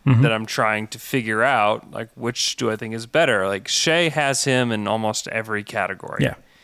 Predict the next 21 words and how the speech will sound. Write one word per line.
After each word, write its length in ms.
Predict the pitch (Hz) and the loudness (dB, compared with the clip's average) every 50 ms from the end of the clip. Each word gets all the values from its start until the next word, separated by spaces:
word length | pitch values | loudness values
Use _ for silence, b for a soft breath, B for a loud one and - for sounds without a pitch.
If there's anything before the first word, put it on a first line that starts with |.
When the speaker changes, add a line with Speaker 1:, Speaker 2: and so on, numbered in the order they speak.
| b b b b b b b b | b b b b b b b b
Speaker 2:
You 80 | 101 | -4
know, 180 | 104 101 98 101 | -2 0 0 -2
points, 400 | 101 _ - - 113 107 110 - | -4 _ -2 0 0 0 0 -4
like, 180 | - - 117 117 | -4 -4 -4 -2
if 40 | 117 | -2
you 80 | 127 131 | -4 -2
just 220 | 143 165 156 - | 0 0 0 0
go 140 | - 131 117 | 2 0 0
counting 340 | - - 127 120 117 117 113 | 0 0 0 0 0 0 -2
stats 580 | 107 - - 113 104 101 101 - - - - - - _ - | -2 -2 0 0 0 0 0 -2 -4 -4 -4 -6 -10 _ -12
alone, 680 | - 107 95 98 110 135 147 131 117 110 104 107 110 110 | -10 -8 -2 0 2 4 4 4 4 4 2 2 0 0
like, 160 | 107 110 110 _ _ _ _ _ _ _ _ _ _ _ _ _ _ - | -2 -4 -4 _ _ _ _ _ _ _ _ _ _ _ _ _ _ -6
the, 180 | - 113 107 98 - - - - | -4 -4 -4 -6 -10 -20 -20 -12
like, 200 | - 110 113 117 | -10 -10 -8 -4
Ja's 560 | - - 123 120 123 120 120 117 113 - - | 0 2 2 4 4 4 4 2 2 0 -4
better 880 | - - - 123 117 113 131 120 117 120 117 113 113 110 110 107 98 - - - | -4 -8 -18 -12 -4 0 2 2 4 4 4 4 4 4 2 2 0 -4 -8 -8
at 240 | - 110 98 - - | -6 -4 -4 -4 -4
assists 600 | - - - - 156 139 123 113 120 - - 127 | -4 -2 0 2 2 4 4 2 2 0 -2 -2
is 80 | 113 | -4
the 80 | 117 113 | -4 -2
only, 320 | 110 110 110 110 107 98 | -2 -2 -2 -4 -4 -6